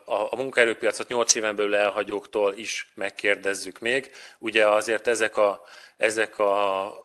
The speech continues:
személyek, ö, jellemzően még potenciálisan ugye a munkaerőpiac,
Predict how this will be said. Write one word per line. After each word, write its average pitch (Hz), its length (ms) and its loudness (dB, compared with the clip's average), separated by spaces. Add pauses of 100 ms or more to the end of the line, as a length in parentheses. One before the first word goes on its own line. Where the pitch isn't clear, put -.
(260)
személyek, 113 760 2
ö, 98 440 2
jellemzően 107 640 4
még 101 160 -6
potenciálisan 101 1080 0 (880)
ugye 104 240 0
a 101 40 2
munkaerőpiac, 104 880 0